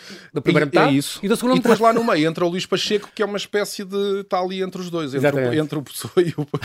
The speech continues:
Speaker 2: e o Herberto.
Speaker 1: <laughs> Exato. Não, é
Speaker 2: Não, não, mas,
Speaker 1: extraordinário.
Speaker 2: ah, ah, não, é,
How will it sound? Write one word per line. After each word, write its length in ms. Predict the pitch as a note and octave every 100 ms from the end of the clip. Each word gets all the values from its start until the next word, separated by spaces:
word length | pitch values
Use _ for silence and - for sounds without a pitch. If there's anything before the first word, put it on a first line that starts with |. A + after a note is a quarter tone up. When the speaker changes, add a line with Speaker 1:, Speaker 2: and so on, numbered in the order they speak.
| -
Speaker 2:
e 60 | D3
o 20 |
Herberto. 380 | D#3 C3 C3 G#3+ D3
Speaker 1:
<laughs> 80 |
Exato. 320 | C3 B2+ C3 - - -
Não, 80 | F#3
é 20 |
Speaker 2:
Não, 100 | -
não, 160 | - B3+
mas, 160 | - A#3
Speaker 1:
extraordinário. 340 | A3 G3+ G3
Speaker 2:
ah, 260 | F#3 F3 F3
ah, 40 |
não, 160 | F#4
é, 40 | F#4+